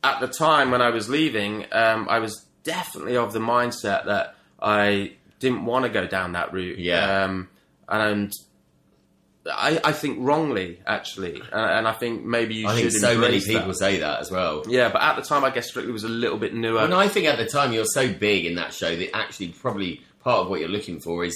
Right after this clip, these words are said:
Speaker 2: to
Speaker 1: Yeah.
Speaker 2: is to get out of that.
Speaker 1: I definitely
Speaker 2: That's
Speaker 1: wanted to go and do something else big to
Speaker 2: Yeah.
Speaker 1: sort of not put it behind you, but just to say, "I, I am something else as well."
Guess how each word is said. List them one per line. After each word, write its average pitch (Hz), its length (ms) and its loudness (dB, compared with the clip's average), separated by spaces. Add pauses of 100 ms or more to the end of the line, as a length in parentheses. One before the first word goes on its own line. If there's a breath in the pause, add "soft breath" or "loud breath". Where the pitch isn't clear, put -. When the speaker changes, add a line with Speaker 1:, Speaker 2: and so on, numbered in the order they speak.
(100)
Speaker 2:
to 85 260 0 (240)
Speaker 1:
Yeah. 139 480 2
Speaker 2:
is 101 100 -2
to 101 80 -6
get 104 180 2
out 110 220 0
of 104 160 -4
that. 110 240 2 (100)
Speaker 1:
I 151 100 2
definitely 220 320 4
Speaker 2:
That's 170 100 4
Speaker 1:
wanted 160 280 4
to 139 80 -4
go 156 100 6
and 147 100 2
do 143 100 2
something 131 340 0
else 117 160 0 (140)
big 127 400 4
to 117 120 4
Speaker 2:
Yeah. 107 260 4 (220)
Speaker 1:
sort - 280 -2
of 160 60 -2
not - 200 0
put 160 140 2
it 131 140 2
behind 151 400 2
you, 135 80 -4
but 120 160 -4
just 135 180 -4
to 139 80 -10
say, 131 240 2
"I, 95 240 0
I 123 240 0
am 131 180 2
something 123 360 -2
else 120 260 0
as 104 140 -6
well." 120 440 0